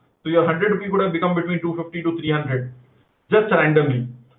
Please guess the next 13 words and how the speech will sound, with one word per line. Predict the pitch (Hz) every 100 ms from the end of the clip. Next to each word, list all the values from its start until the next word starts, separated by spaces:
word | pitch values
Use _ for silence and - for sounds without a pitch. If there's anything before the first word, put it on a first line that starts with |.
| _ -
So | 170
that | 151 160
is | 240 202
where | 226 214
you | 208
have | 202
to | 196
realize | 151 180 190 151 147
when | 175
you're | 180
trading | 165 170 196
small | 156 165 180
caps, | 185 139 113